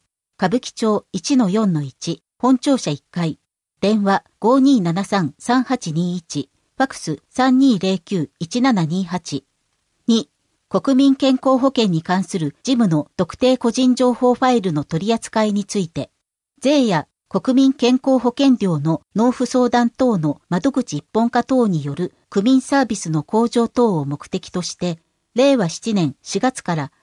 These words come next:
滞納整理を一元的に取り組む新たな課を設置する予定です。これに伴い、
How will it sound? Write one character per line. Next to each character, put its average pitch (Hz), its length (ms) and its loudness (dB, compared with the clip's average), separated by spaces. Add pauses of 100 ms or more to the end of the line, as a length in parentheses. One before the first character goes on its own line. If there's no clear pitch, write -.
滞 233 240 0
納 269 160 4
整 269 240 0
理 170 160 -2
を 147 180 -4
一 156 220 -8
元 247 200 2
的 240 240 -2
に 226 140 0
取 220 200 -4
り - 20 -10
組 202 200 0
む 151 120 -2 (160)
新 285 220 2
た 214 120 0
な 165 140 -2
課 220 180 0
を 170 60 0
設 156 200 -6
置 - 140 -12
す 208 140 -6
る 202 100 -2
予 190 140 -2
定 185 240 -2
で 175 140 -4
す。 - 180 -18 (480)
こ 202 120 -2
れ 247 120 4
に 262 140 2
伴 226 360 2
い、 143 160 -6